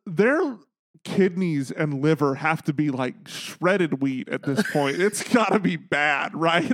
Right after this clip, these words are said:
Speaker 2: Yeah.
Speaker 1: Like
Speaker 2: We cut over to, like, a little fun, like, light scene where Jen Fessler is trying to hook up Frankie Junior with her daughter.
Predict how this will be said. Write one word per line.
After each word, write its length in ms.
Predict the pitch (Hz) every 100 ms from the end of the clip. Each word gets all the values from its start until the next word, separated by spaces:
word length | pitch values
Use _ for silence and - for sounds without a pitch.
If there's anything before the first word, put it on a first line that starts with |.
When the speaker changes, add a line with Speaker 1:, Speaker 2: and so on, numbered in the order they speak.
| 202
Speaker 2:
Yeah. 140 | 180
Speaker 1:
Like 340 | 160 160 226 - 202 240 277 226 196 - 185
Speaker 2:
We 120 | 196 240
cut 240 | 277 302
over 240 | 294 285
to, 120 | 277 247
like, 120 | 208
a 60 | 185
little 340 | 165 180 185
fun, 380 | 165 165 151 156
like, 200 | 151 135
light 300 | 131 135 147
scene 240 | - 165
where 140 | 156 143
Jen 260 | 143 147
Fessler 360 | 160 143 135 160
is 80 | 147
trying 160 | - 143
to 80 |
hook 280 | 131 135 131
up 180 | 143 135
Frankie 320 | 143 139 147
Junior 340 | 123 127 131 135
with 160 | 135
her 80 | 139
daughter. 500 | 123 123 127 143 160